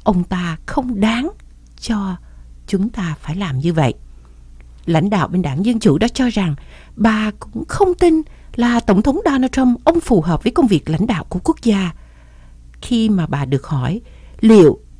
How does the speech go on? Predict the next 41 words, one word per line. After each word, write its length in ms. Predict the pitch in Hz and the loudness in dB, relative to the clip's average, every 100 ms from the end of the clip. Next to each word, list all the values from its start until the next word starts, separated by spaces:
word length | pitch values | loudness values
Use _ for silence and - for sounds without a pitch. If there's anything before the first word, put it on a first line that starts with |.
| - - | -10 -2
Tổng 160 | 156 | -2
thống 200 | 160 180 269 | 0 -2 -2
Donald 220 | 208 196 | -2 -2
Trump, 280 | 220 202 - - - | 0 -2 -4 -12 -4
ông 160 | 285 | -2
ta 200 | 277 294 | 0 -2
có 140 | 247 - | -4 -2
thích 240 | - - | -2 -2
hợp 280 | - 190 - | -2 -2 0
làm 240 | 196 185 | 0 0
Tổng 220 | 180 185 196 | 2 2 2
thống 140 | 269 | -2
hay 140 | - 349 | -2 0
không, 240 | - 302 320 - - - - - - | 2 2 0 -10 -20 -20 -20 -20 -8
bà 220 | 170 151 | -6 -6
đã 60 | 165 - | -8 -6
trả 200 | 156 165 | -6 -4
lời 340 | 202 156 135 - - - - - | -2 -2 -6 -12 -20 -20 -12 -6
và 80 | |
bà 220 | - 143 135 | -4 -4 -4
cũng 200 | - 196 277 | -2 -2 -2
hỏi 280 | 185 170 277 | 0 2 2
lại, 280 | 208 139 - - - - - - - | -2 -6 -12 -20 -20 -20 -20 -10 -2
"Chúng 180 | 220 | 0
ta 340 | 277 226 180 165 - - - | 0 -2 -2 -6 -14 -20 -8
đang 300 | 208 277 269 | 0 2 2
nói 240 | 269 262 440 | 0 0 0
về 400 | 208 180 175 170 - - - | 2 4 2 0 -6 -18 -12
đạo 220 | - 190 - | -2 -2 4
đức, 200 | 262 415 - - - - | 4 4 -2 -20 -20 0
về 140 | 208 | 2
trí 200 | - 302 | 4 4
tuệ 320 | 381 247 175 - - - | 4 4 2 0 -8 -4
hay 160 | - 359 | 2 4
là 80 | |
về 180 | 170 165 | 6 4
chính 220 | - 247 392 | 4 0 2
trị? 280 | 208 131 - - - - - - | 4 4 2 -14 -20 -20 -18 -8
Và 400 | 165 160 147 139 - - - - | -4 -2 -4 -10 -18 -20 -14 -2
anh 140 | 220 | 2
đang 280 | 202 180 175 | 2 2 0